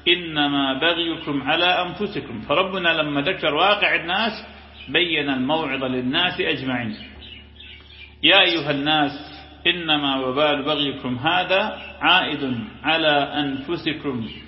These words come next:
في الحياة الدنيا، فثمة عقوبات معجلة وثمة عقوبات مؤخرة، عائد على أنفسكم في الدنيا والآخرة، ولن تضروا الله شيئا. فربنا جل جلاله لا تنفعه طاعة الطائعين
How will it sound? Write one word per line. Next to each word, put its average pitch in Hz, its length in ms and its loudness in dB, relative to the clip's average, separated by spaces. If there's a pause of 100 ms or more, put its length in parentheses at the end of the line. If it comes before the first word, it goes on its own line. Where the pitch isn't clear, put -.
في 170 60 0
الحياة 175 640 2 (680)
الدنيا، 139 500 -2 (880)
فثمة 151 500 0
عقوبات 135 540 0
معجلة 131 480 -4 (360)
وثمة 147 400 -2 (100)
عقوبات 131 500 -2
مؤخرة، 123 460 -6 (1400)
عائد 160 380 4
على 143 300 2
أنفسكم 165 560 -4
في 143 80 -6
الدنيا 175 440 -2
والآخرة، 123 600 -4 (160)
ولن 196 380 0
تضروا 151 500 -2
الله 143 440 2
شيئا. 107 280 -4 (840)
فربنا 160 500 2
جل 139 300 -2
جلاله 170 380 0
لا 196 140 2
تنفعه 143 600 -2
طاعة 131 340 2
الطائعين 123 840 -4